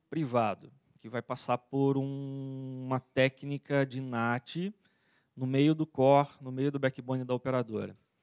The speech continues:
Aquele usuário que é I P v seis, ele tem, se, se ele acessar um conteúdo em I P v seis, ele tem uma experiência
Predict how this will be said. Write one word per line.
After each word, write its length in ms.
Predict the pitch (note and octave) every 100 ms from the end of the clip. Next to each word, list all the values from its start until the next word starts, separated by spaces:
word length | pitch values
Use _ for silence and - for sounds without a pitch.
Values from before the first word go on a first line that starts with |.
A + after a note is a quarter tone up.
| _ _ _ _ _ _ _ _ _ _ _
Aquele 320 | C#3 - G3
usuário 400 | G#3 D#3 D3 C#3+
que 100 | C#3+
é 40 | D3
I 60 |
P 140 | D3 C#3+
v 120 | C#3
seis, 600 | C3+ F3 F3+ C3+ G#2+ - _ _ _ _ _ _ _
ele 280 | - C#3 D3+
tem, 480 | D3 C#3 C#3+ D#3 G3 _ _ _ _ _ _ _ _ _ _ _
se, 240 | - - D3+
se 160 | - -
ele 80 | D3
acessar 340 | D3 C#3 C#3
um 80 | C#3
conteúdo 460 | C3 C3 B2 B2+ B2+
em 40 |
I 40 |
P 100 | A#2+
v 120 | B2+ C3+
seis, 260 | - D#3
ele 100 | D#3
tem 140 | D3 D#3
uma 80 |
experiência 680 | D#3 - F#3 F3+ F#3 G3+ G3+